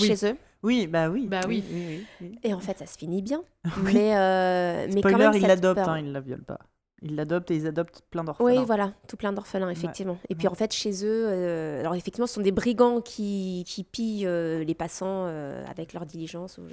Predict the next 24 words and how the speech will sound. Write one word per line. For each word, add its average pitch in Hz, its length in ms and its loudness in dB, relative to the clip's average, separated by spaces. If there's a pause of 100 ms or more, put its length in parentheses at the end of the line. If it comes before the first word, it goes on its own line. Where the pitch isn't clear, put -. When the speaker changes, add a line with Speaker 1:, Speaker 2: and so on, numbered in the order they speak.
(240)
Speaker 2:
leur - 220 -10
carrosse. 208 400 2 (640)
Euh, 185 200 4
mais 185 120 2
tout 226 100 -8
cet 196 240 -4
or 226 160 2
sert 202 340 -2
à 190 80 -6
construire 196 360 -8
une 175 80 -4
super - 280 -8
Speaker 3:
Mais 165 100 2
c'est 175 40 4
Speaker 2:
maison 175 140 0
Speaker 3:
ça, 185 60 4
Speaker 2:
pour, 185 80 2
Speaker 3:
l'histoire, 196 280 0
Speaker 2:
euh, 190 40 0
Speaker 3:
en - 40 0
fait, 208 120 -2
Speaker 2:
pour 196 80 -4
Speaker 3:
c'est 180 80 -2
Speaker 2:
les - 60 -10